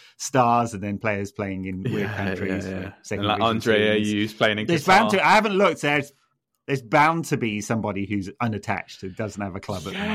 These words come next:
Speaker 2: Yeah.
Speaker 1: Maybe Ronaldo by the time the
Speaker 2: <laughs>
Speaker 1: tournament
Speaker 2: That's
Speaker 1: starts.
Speaker 2: true, that's true. Yeah. They usually, like, the Saudi Arabias of the world usually have a couple of unattached players. Like, it's like, it, yeah, and, and, or Iran or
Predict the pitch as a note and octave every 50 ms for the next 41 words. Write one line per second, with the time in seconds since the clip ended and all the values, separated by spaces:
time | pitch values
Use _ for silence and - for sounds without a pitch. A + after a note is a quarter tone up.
0 | G#3 G3+ E3 C#3 A#2 F#2 - - - _ _ _ _ _ _ - C3 E3 G#3 A#3
1 | G#3+ F3 D#3 E3+ F3 E3 G3 A3 A#3 G#3 F#3+ E3 C#3+ C3 C#3 C3+ C#3+ D3+ F#3+ F3
2 | D#3+ C#3 - G3 - - G#3 F#3 E3 C3+ - F3 C3 C3 - - C#3 - - G3
3 | A#2 A2+ A2 - - - - - - - - - - - B2 A2 A#2+ A#2+ - -
4 | - - - - - - - - - - - - - - _ _ - F#2 F2+ F2+
5 | F#2+ F#2 F#2 F#2 F#2+ - - C#3+ D#3 F3 F3 F3+ D#3 C#3+ D3 D3 C#3 C3+ C3+ C3
6 | A#2+ - - D3+ C3+ C3+ C3+ B2 C3 B2 A#2+ A#2+ A#2+ A#2+ A#2+ A#2+ A#2+ A#2+ G#2+ G2
7 | G2 F#2+ - F#2 F2+ - F#2+ F#2 F2+ F2+ F#2 F2 F2 F2 F2+ F#2 F2+ F#2 F#2+ F2+
8 | F2+ G2 F2+ F2 - - - F2+ - F#2 F2+ E2+ F2+ F2 F2 F2 - - F2 -
9 | - - - F2 E2 E2 E2 E2 E2 - - - _ _ _ - F#2+ F2 F2 -
10 | _ - - - _ _ _ _ _ _ _ _ - - G2 - - - G2 F#2
11 | F2+ F2 - - _ - F#2+ - _ _ _ _ - A2+ G#2 G#2 G2+ G2 F#2+ F#2
12 | F#2 F2+ F2+ - - F#2+ G2 - G2+ G2+ F#2+ F#2 F#2+ F#2+ G2 G2 G2 G2 G2 F#2+
13 | F#2 F2+ F2 E2+ F2 F#2